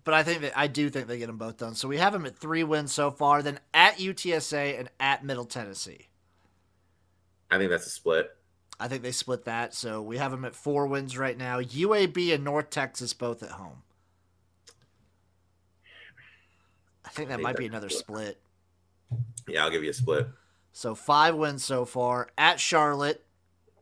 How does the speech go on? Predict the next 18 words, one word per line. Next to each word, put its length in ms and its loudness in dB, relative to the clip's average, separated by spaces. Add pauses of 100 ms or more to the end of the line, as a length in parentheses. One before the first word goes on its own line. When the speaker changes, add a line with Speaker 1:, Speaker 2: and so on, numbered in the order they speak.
(540)
Speaker 1:
Rice. 680 6 (3500)
I'm 160 2
gonna 160 0
say 400 0
they 160 -2
get 320 -4
two 200 0
wins 300 -4
there. 220 -18 (560)
Speaker 2:
I'll 160 4
give 240 6
you 100 -4
two. 320 -10 (520)
Speaker 1:
So 160 -6
we're 100 2
at 100 -4
six 440 4
wins 520 -2